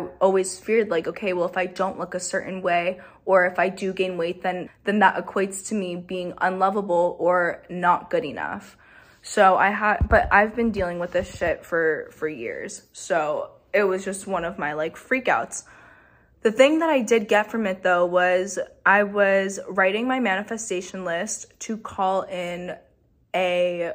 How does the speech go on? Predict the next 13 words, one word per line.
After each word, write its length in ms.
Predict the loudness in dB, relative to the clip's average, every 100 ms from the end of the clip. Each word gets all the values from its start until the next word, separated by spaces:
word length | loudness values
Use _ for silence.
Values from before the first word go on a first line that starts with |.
| -4
romantic 680 | -4 -2 -6 -8 -10 -10 -8
partner, 720 | 0 0 -2 -10 -10 -14 -16 _
'cause 160 | -6 -2
I'm 220 | -2 -4
calling 420 | -10 -4 -2 -2
in, 400 | -2 -4 -6 -10 _ _ -16
calling 300 | -8 -4 0
in 120 | 0
a 100 | -2
boyfriend, 640 | 0 6 6 6 4 4 2
you 120 | 4
guys. 840 | 6 6 6 4 2 -2 -4 -8 -8
<laughs> 180 | -4 -2